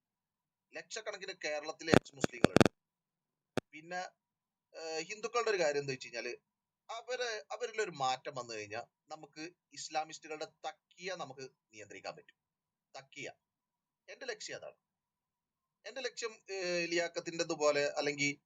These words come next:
മറ്റാൾക്കാരെ പോലെ, ഏഹ്, എക്സ് മുസ്ലിങ്ങളെ ഉണ്ടാക്കലല്ല. എന്റെ ലക്ഷ്യം എന്ന് പറഞ്ഞു കഴിഞ്ഞാൽ എന്റെ രാജ്യം ഇതാണ്. ഞാൻ ഏതോ കാലഘട്ടത്തില്, ഏഹ്, എന്റെ പൂർവികരായിട്ടുള്ള ആളുകള് എന്താണെന്ന് അറിയില്ല, പക്ഷെ ഈ ഭാരതത്തിന്റെ ഭാഗമാണ്.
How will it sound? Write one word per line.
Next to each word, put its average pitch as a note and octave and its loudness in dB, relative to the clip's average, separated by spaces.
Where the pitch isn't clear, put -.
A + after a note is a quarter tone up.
മറ്റാൾക്കാരെ C#3+ -6
പോലെ, C3 0
ഏഹ്, B2+ -2
എക്സ് C#3+ -4
മുസ്ലിങ്ങളെ E3+ 0
ഉണ്ടാക്കലല്ല. G2 -4
എന്റെ A3 -2
ലക്ഷ്യം - -2
എന്ന് C#3 0
പറഞ്ഞു A#2+ 0
കഴിഞ്ഞാൽ A2+ -2
എന്റെ F3+ 6
രാജ്യം A#2+ 8
ഇതാണ്. F2+ -4
ഞാൻ A3 -8
ഏതോ G#3+ -4
കാലഘട്ടത്തില്, E3 2
ഏഹ്, D#3 2
എന്റെ D3+ 0
പൂർവികരായിട്ടുള്ള C#3+ 4
ആളുകള് A#2+ 6
എന്താണെന്ന് D#3+ 6
അറിയില്ല, C#3+ 4
പക്ഷെ E3+ 6
ഈ F#3 8
ഭാരതത്തിന്റെ D#3 4
ഭാഗമാണ്. G2+ -2